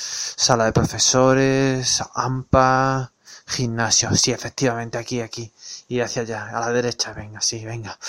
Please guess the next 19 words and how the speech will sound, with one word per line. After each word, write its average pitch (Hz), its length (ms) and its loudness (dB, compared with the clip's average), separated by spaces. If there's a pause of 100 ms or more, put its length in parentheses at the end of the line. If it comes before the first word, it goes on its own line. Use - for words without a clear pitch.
(2250)
Bien, 110 300 -6
además 107 280 -4
tengo 113 220 -6
provisiones, 113 560 -2
o 117 60 -4
sea - 160 -6
que 117 100 -10
puedo 120 400 0
pasar 117 460 -2
noche 120 280 -4
donde 107 540 -4
sea 117 220 0
necesario. 117 600 -6 (320)
Tengo 123 220 -4
comida 120 320 -4
de 107 60 -4
sobra. 110 380 -4 (360)
Bien, 117 280 -14
aquí, 113 360 -16